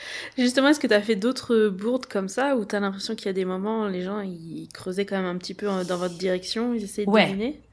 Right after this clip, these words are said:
Speaker 2: Ouais, ouais, ouais. On a eu, euh, on a eu, euh, notamment cet été, l'anniversaire de notre fille, où, euh, le frère de Monsieur B a dit, euh, « Bon alors, euh, qui c'est qui se marie ? » Et donc, euh,
Speaker 1: En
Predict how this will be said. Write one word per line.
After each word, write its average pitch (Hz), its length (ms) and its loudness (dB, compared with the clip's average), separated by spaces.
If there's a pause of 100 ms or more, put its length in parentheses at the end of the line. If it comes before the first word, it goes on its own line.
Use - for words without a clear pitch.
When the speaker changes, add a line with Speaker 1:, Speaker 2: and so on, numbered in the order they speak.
(120)
Speaker 2:
Ouais, 185 80 6 (160)
ouais, 180 240 6
ouais. 160 220 4
On 180 180 2
a 170 120 4
eu, 196 280 4
euh, 165 640 4
on 170 160 2
a 165 140 2
eu, 190 260 2
euh, 160 320 4
notamment 196 420 4
cet 214 220 2
été, 208 220 6
l'anniversaire 180 520 4
de 196 60 2
notre 170 220 2
fille, 214 300 4 (680)
où, 247 340 8
euh, 196 300 8
le 190 140 8
frère 226 260 6
de 208 100 8
Monsieur 202 340 4
B 220 220 8
a 202 80 6
dit, 202 280 6
euh, « 202 180 8
Bon 202 100 6
alors, 277 320 10
euh, 233 140 6
qui 214 100 -4
c'est 311 140 2
qui 285 120 4
se - 100 4
marie ? » 269 240 8 (960)
Et 196 100 6
donc, 233 300 6
euh, 185 360 8
Speaker 1:
En 180 40 6